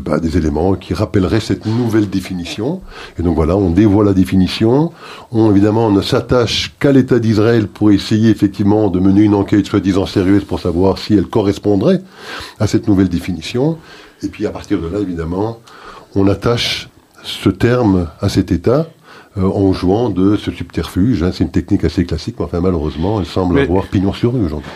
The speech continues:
Speaker 2: je rappelle que de mille neuf cent soixante-quinze à mille neuf cent quatre-vingt-onze, euh, l'Assemblée générale, en mille neuf cent soixante-quinze, avait voté une résolution, la trente-trois cinquante-neuf, qui, euh, dressait une, euh,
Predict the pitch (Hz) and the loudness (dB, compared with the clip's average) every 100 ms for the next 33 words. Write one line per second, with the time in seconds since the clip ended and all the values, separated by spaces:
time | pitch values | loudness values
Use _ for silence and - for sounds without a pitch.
0 | - - 107 110 175 143 107 104 98 - | -8 -2 -2 0 -2 0 0 0 -2 -8
1 | 110 107 120 160 160 147 127 - 95 - | -6 0 2 4 2 -2 -4 -4 -6 -2
2 | 127 104 85 98 101 95 - 101 95 92 | -4 -2 -2 0 0 0 -4 -6 -6 -8
3 | 90 98 151 170 120 - _ _ _ _ | -4 0 2 0 -2 -12 _ _ _ _
4 | 101 90 87 92 - 92 117 95 95 101 | -8 -6 -6 -8 -6 0 0 0 -4 -4
5 | 165 104 92 92 - 110 - 98 139 156 | -4 -4 -6 -8 -6 -6 -6 -8 -4 -4
6 | 110 95 95 98 123 104 98 92 90 90 | -2 -4 -4 -2 -2 0 -2 -6 -8 -6
7 | 151 135 - 98 - 110 107 - - - | -4 -4 -4 -6 -4 -6 -6 -10 -12 -4
8 | 147 160 - _ _ - - - _ - | -4 -4 -12 _ _ -20 -20 -20 _ -10
9 | 107 98 95 95 87 90 98 95 - 143 | -6 -2 -2 -2 -6 -8 -8 -8 -4 0
10 | 147 107 95 95 90 87 | 0 0 -2 -4 -6 -8